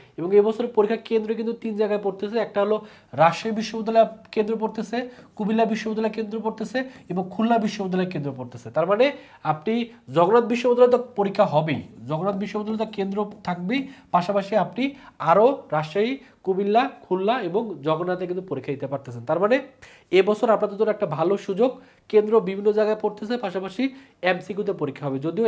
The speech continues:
এমসিকিউতে পরীক্ষা যাতে না হয় এর জন্য বিশ্ব-, আহ, যারা জগন্নাথ বিশ্ববিদ্যালয়ের শিক্ষার্থী তারা আন্দোলন করতেছে, তারপরেও finally কি আপ-, আ-, আপডেট যদি কোনো ধরনের আসে অবশ্যই জানাই দেবো। যে-, যেহেতু এই তথ্যগুলো আমরা অফিসিয়ালি জানতে পারছি,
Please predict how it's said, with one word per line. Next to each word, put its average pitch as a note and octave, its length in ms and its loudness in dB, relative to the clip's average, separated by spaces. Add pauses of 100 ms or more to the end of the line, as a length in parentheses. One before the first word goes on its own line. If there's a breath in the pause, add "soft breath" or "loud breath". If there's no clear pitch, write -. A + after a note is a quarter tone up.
এমসিকিউতে G3+ 480 -6
পরীক্ষা F#3+ 260 -2
যাতে G3 140 -4 (120)
না E3+ 60 0 (120)
হয় G3 160 -2 (400 loud breath)
এর F3 160 4
জন্য F#3+ 160 2 (140)
বিশ্ব-, - 240 -10
আহ, C3+ 180 -2 (100)
যারা D#3+ 140 4 (160)
জগন্নাথ F3+ 360 0
বিশ্ববিদ্যালয়ের F#3 420 -6
শিক্ষার্থী F3 360 -4
তারা F3 160 -2
আন্দোলন F3 260 -2 (100)
করতেছে, E3+ 340 -6 (420 loud breath)
তারপরেও G3 420 4
finally G3 360 0
কি - 60 -4 (120)
আপ-, D#3 180 -8 (260)
আ-, C#3+ 140 -6 (180)
আপডেট D#3 300 -2
যদি F#3+ 160 -4
কোনো F#3 140 2
ধরনের F#3+ 280 -4
আসে A#3+ 160 -8 (420 loud breath)
অবশ্যই F3+ 360 -2
জানাই E3+ 200 2
দেবো। A3+ 180 2
যে-, F3 180 0
যেহেতু F#3 280 0 (480 loud breath)
এই G#3+ 80 4 (100)
তথ্যগুলো G#3 400 2
আমরা G#3 120 2 (140)
অফিসিয়ালি G3+ 500 0 (320 loud breath)
জানতে D#3+ 260 0
পারছি, F#3+ 220 -4